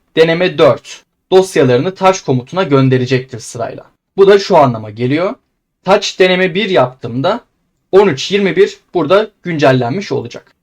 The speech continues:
Touch deneme iki dediğimde deneme iki dosyam yok. Deneme iki dosyamın oluşmasını istemiyorum ben. Sonra deneme üç, deneme dört düzenlenmiş olacak. Şimdi touch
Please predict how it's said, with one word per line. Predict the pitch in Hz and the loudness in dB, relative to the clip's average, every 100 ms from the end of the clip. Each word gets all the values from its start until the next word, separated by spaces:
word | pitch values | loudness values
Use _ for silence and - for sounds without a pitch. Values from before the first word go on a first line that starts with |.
| _ | _
Touch | 220 240 - | 0 0 0
deneme | 196 190 196 | 0 2 0
iki | 190 135 233 | -4 -8 -4
dediğimde | 220 151 127 110 104 - - _ _ - | 0 0 -2 -6 -8 -10 -12 _ _ -2
deneme | 147 196 208 | 0 0 -2
iki | 135 190 | -4 -2
dosyam | 156 - 180 160 | -2 -2 -4 -2
yok. | 120 - - _ _ _ - | -6 -8 -20 _ _ _ -2
Deneme | 190 240 | 0 2
iki | 208 220 202 | 2 0 0
dosyamın | 165 - 127 127 | 0 -2 -4 -2
oluşmasını | 143 185 - 196 196 226 | -4 -6 -6 -8 -6 -8
istemiyorum | - 139 - - 160 120 - - | -8 -10 -10 -6 -4 -4 -8 -14
ben. | - - | -20 -20
Sonra | - - 185 165 131 | -18 -2 0 0 2
deneme | 135 123 113 | 2 0 -2
üç, | - 233 - - _ - | -6 -8 -8 -14 _ -2
deneme | 131 139 143 | 0 0 0
dört | 131 180 190 - - | 0 0 -2 -10 -6
düzenlenmiş | 131 123 113 113 175 208 | -2 -2 -4 -8 -10 -10
olacak. | 120 113 - - _ - | -12 -12 -18 -20 _ -10
Şimdi | 202 170 - _ _ _ _ | -6 -6 -8 _ _ _ _
touch | 190 156 | -2 0